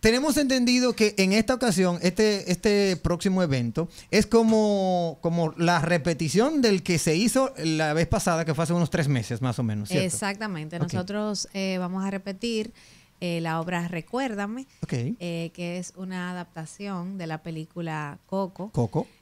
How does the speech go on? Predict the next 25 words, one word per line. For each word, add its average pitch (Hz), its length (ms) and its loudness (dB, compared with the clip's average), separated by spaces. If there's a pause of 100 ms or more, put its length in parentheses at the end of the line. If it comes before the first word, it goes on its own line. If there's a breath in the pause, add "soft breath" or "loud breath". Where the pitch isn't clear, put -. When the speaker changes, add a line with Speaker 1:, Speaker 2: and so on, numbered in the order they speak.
(100)
Speaker 2:
eh, 160 320 -4
de 156 160 -6
Disney, 185 520 -6 (180)
eh, 165 560 -6 (440)
que 180 100 -6
la 170 120 -4
creamos 180 340 -4
con 190 120 -6
mucho 185 180 -4
amor 180 300 -2
y 180 60 -4
mucho 170 260 -4
cariño 202 500 -2 (240 loud breath)
Speaker 1:
Sí. 110 240 -4
Speaker 2:
para 180 220 2
el 180 100 0
público. 190 680 -2
Y 190 500 0
en 185 140 -4
esta 202 200 -2
ocasión 226 320 -2
la 170 60 -2
estamos 190 320 -8
repitiendo 240 720 -4 (460 soft breath)
para, 233 640 -2